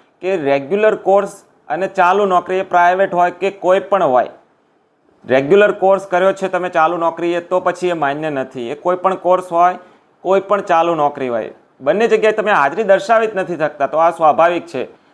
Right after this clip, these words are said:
તો એ માન્ય નથી. એ બાબતે તમને, અ, સ્પષ્ટતા કરી દઉં અને તમારે આવી રીતના જો ગુણ,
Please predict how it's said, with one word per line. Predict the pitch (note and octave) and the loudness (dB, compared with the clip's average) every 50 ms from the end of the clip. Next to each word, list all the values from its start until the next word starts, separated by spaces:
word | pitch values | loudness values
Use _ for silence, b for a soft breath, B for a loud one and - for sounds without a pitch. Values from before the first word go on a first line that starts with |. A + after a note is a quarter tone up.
| b _ | b _
તો | E3 | -6
એ | F3 F#3 G3 | -2 0 0
માન્ય | F#3+ E3 D#3 D#3+ E3+ F3 E3 | 0 0 0 -2 -2 -4 -4
નથી. | C#3 B2+ B2+ - - A#2+ | -4 -4 -6 -6 -10 -14
એ | - - D#3 F#3+ | -10 -4 -4 0
બાબતે | F3+ F3 E3 D#3+ E3 E3 E3 E3+ | 2 2 2 2 0 -2 -4 -4
તમને, | E3 E3 D#3 D3+ D#3 D#3+ D3 | -4 -4 -4 -4 -4 -8 -6
અ, | - D3 C#3+ | -4 -4 -4
સ્પષ્ટતા | C#3+ - - C#3 C#3 - - D3 C#3 | -4 -4 -8 -8 -8 -6 -4 -4 -4
કરી | B2+ B2+ B2+ B2+ | -2 -4 -6 -4
દઉં | C3+ D#3+ E3+ | -4 -4 -4
અને | D#3 D3 D3 | -4 -4 -4
તમારે | C#3+ C#3 C#3+ D3+ E3 F3 | -4 -2 0 2 2 4
આવી | E3+ E3 E3 E3+ | 4 2 2 0
રીતના | E3 E3 - E3 D#3+ | -4 -6 -6 -8 -6
જો | C#3+ E3 | -6 -8
ગુણ, | C3+ B2 C#3 D#3 E3 | -8 -8 -8 -8 -8